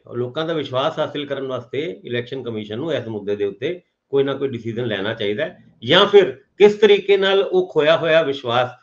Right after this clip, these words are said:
ਦੁਬਾਰਾ ਹਾਸਿਲ ਕੀਤਾ ਜਾ ਸਕਦਾ ਹੈ, ਇਸ ਤਰਫ ਵਧਣਾ ਚਾਹੀਦਾ ਹੈ। Article three seventy ਦੇ ਮੁੱਦੇ ਦੇ ਉੱਤੇ ਹੁਣ ਇੱਕ review petition ਪੈਣ ਵਾਲੀ ਹੈ। ਕੌਣ ਪਾ ਰਿਹਾ ਹੈ?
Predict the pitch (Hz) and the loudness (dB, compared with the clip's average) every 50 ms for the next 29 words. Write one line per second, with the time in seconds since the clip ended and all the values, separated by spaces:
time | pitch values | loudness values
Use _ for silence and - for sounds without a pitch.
0 | _ _ _ _ 107 117 120 127 147 170 170 143 151 139 - 147 139 131 135 127 | _ _ _ _ -4 0 0 2 2 2 0 -2 -2 -4 -4 -6 -10 -8 -10 -10
1 | - 131 131 117 110 107 98 101 101 104 131 135 120 110 - _ - 117 127 131 | -8 -6 -6 -4 -4 -6 -6 -8 -10 -8 -8 -6 -6 -8 -10 _ -10 -10 -10 -10
2 | - _ _ _ _ _ _ 95 113 123 123 127 117 104 - 82 78 78 76 73 | -12 _ _ _ _ _ _ -6 -4 -4 -2 -2 -4 -6 -6 -8 -12 -14 -16 -18
3 | 73 - _ _ _ _ _ - 113 131 135 147 156 143 165 160 143 143 156 165 | -20 -20 _ _ _ _ _ -6 -6 -4 -4 -6 -6 -6 -6 -8 -6 -6 -6 -6
4 | 160 - 156 151 147 151 147 156 143 143 147 143 143 135 147 147 139 143 139 139 | -6 -6 -6 -8 -8 -8 -10 -10 -8 -8 -6 -6 -6 -6 -6 -4 -2 -2 -2 -2
5 | 139 143 143 143 143 - - _ _ _ _ _ - 131 143 160 156 143 - 139 | -2 -4 -4 -4 -4 -6 -12 _ _ _ _ _ -10 -8 -6 -6 -6 -8 -6 -8
6 | 135 - - 107 104 107 110 120 156 180 180 170 151 139 139 - 131 127 120 - | -10 -10 -8 -6 -6 -4 -4 -2 0 -2 -2 -2 -4 -10 -10 -10 -10 -12 -10 -8
7 | 104 98 101 104 110 113 120 139 147 139 - 127 131 139 143 135 135 131 127 135 | -8 -8 -6 -6 -8 -6 -6 -8 -8 -8 -8 -6 -6 -6 -4 -2 -2 -2 0 0
8 | 143 143 143 143 | -2 -4 -4 -8